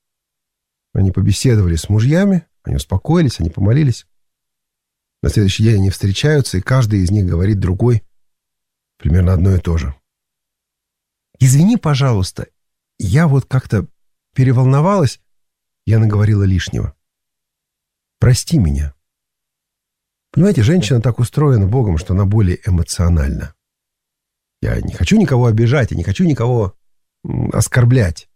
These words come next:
Но апостол Павел продолжает. «Разве от вас вышло Слово Божие?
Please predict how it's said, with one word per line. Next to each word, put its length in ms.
Но 100
апостол 340
Павел 420
продолжает. 680
«Разве 400
от 160
вас 340
вышло 360
Слово 400
Божие? 500